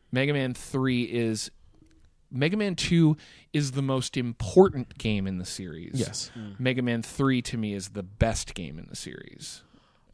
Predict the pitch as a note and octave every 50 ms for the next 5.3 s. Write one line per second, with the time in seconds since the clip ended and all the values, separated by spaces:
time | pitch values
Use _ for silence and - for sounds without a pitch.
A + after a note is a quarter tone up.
0 | _ - B2+ C#3 C#3+ D3 D3 D#3+ - - E3 F3 F#3+ F3+ D#3+ D#3+ D#3 B2+ A#2+ B2+
1 | C3+ C3 B2+ - - C3+ C3 C3 B2+ A#2+ - - A2+ G#2+ G#2 G2 G#2+ G#2+ A2+ G#2+
2 | G#2+ A2+ - - - G#2+ G#2 F#2+ F#2+ G#2 A2+ A#2+ A2+ - A2 G2+ - G2+ G2 -
3 | - G2+ G2+ G2 - F2+ E2 E2+ F2 F2+ - A2+ A#2 B2 B2 D3 C#3 B2+ A#2+ A2
4 | - - - D3+ D3 C#3+ C#3 C3+ B2+ A2 G#2+ A#2+ A2+ A2+ G#2+ G#2 - A2+ G#2+ G#2+
5 | F#2+ - - - -